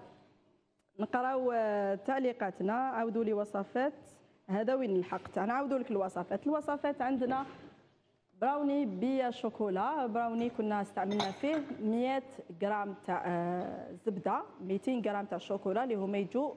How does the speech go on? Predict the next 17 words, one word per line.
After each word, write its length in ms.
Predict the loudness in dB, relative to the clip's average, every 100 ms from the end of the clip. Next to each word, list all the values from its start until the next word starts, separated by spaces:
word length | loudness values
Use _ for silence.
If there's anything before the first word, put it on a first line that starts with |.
| -8
زوج 280 | -4 -4 -2
طابليطات، 500 | -2 0 -2 -4 -8 -12 -20 -20 _ -2
خلطناهم 800 | 0 2 2 2 2 2 0 0
مع 180 | 0 2
بعض 260 | 0 -2
في 140 | -2 2
النار، 360 | 2 2 0 -2 -18 -20 -20 _ -2
خرج 220 | 0 2
لنا 220 | 4 2
هذاك 180 | 0 -4
الخليط 300 | -2 0 0
تاع 80 | -2
الشوكولا، 400 | -4 -2 -2 -2
نخلوه 520 | 0 2 2 2 -2
ابا، 220 | 0 -2
نخلوه 380 | -2 -6 -6 -6
في 480 | -4 -4 -2 -6